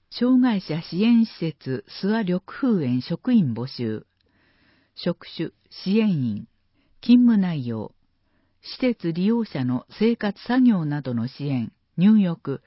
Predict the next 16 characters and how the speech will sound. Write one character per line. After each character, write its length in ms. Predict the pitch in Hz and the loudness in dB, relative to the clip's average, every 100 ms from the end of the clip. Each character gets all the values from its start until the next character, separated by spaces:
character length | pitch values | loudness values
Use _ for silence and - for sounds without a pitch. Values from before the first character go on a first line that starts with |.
| _ _ | _ _
排 280 | _ 214 254 | _ -4 -4
泄 280 | 240 233 - | -2 -4 0
な 140 | 196 | -2
ど 100 | 190 | -2
の 140 | 123 104 | -4 -6
介 260 | - 160 | -6 -8
助。 200 | 131 90 - _ _ _ _ _ _ _ | -6 -10 -12 _ _ _ _ _ _ _
採 240 | - 208 190 | -4 -2 0
用 220 | 175 143 | -2 -6
日、 220 | 127 120 _ | -8 -12 _
八 300 | - 170 240 | -10 -2 0
月 360 | 233 - - | 0 -2 -6
一 140 | 170 165 | -4 -4
日 240 | 147 - | -8 -6
木 300 | 131 127 - | -6 -6 -6
曜。 260 | 160 110 | -6 -6